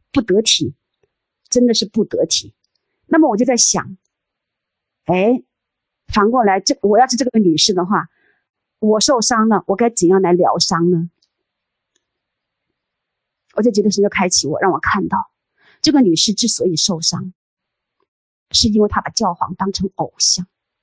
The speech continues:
教皇是谁？教皇只是一个人而已。教皇只是一个在这个，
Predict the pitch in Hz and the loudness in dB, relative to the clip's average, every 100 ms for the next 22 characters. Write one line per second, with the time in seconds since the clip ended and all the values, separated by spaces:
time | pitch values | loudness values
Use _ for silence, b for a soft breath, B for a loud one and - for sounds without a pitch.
0 | _ _ _ _ _ _ - - 127 160 | _ _ _ _ _ _ -4 -4 -2 -2
1 | 180 - - _ _ _ _ _ _ _ | -2 -4 -8 _ _ _ _ _ _ _
2 | _ - 302 247 247 185 220 208 - 170 | _ -4 0 0 0 -2 0 0 0 -2
3 | 151 160 208 156 160 165 - _ _ _ | 2 0 0 -2 -4 -6 -12 _ _ _
4 | _ _ _ - 254 247 262 185 233 233 | _ _ _ -4 0 0 0 0 2 2
5 | 226 240 226 196 | 2 0 2 -2